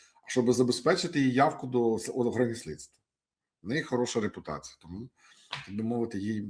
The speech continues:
їй менше. А зараз у Галущенка будуть проблеми, бо він виїжджав з України. І що б він там не розповідав,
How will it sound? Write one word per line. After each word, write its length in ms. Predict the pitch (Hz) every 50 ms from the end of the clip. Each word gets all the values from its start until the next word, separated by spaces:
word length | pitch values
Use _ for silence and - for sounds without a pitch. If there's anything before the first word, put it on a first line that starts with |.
| 76 87
їй 100 | 110 120
менше. 340 | 117 85 73 - - - -
А 100 | 98 104
зараз 320 | - 196 262 302 302 -
у 60 | 269 185
Галущенка 560 | 170 143 117 110 101 - 98 92 90 95 92
будуть 300 | 107 156 254 269 269 -
проблеми, 400 | - - - - 95 180 - - - _ _ - _ _ -
бо 120 | 104 113
він 160 | 143 196 226 226
виїжджав 480 | 240 233 220 165 123 107 87 82 -
з 40 | 80
України. 360 | 78 - - 69 67 67 - - - - _ _ _ _ _ _ _ _ _ _ _ _ _ _ _ _ _ _ _ _ _ _ _ _ _ _ _ _ -
І 60 | -
що 120 | - 170
б 40 | 175
він 120 | 180 175 170
там 160 | 175 165 160
не 80 | 160
розповідав, 760 | 151 147 - - 160 151 160 160 160 220 220 - - - -